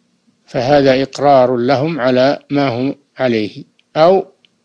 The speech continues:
أنه ترك لإنكار، إما أن يكون إقرارا لهم، وإما أن يكون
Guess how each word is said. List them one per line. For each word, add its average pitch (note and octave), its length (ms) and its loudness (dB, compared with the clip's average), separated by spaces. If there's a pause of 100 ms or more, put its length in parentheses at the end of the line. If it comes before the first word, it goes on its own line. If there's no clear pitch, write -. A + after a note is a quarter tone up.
(100)
أنه D3+ 560 0
ترك F3 420 -4
لإنكار، C3+ 800 -2
إما D3 260 0
أن C3+ 40 2
يكون C#3 360 -2
إقرارا C3 540 0
لهم، B2+ 380 -6 (1500)
وإما D#3+ 460 2
أن C#3+ 80 2
يكون C3+ 640 2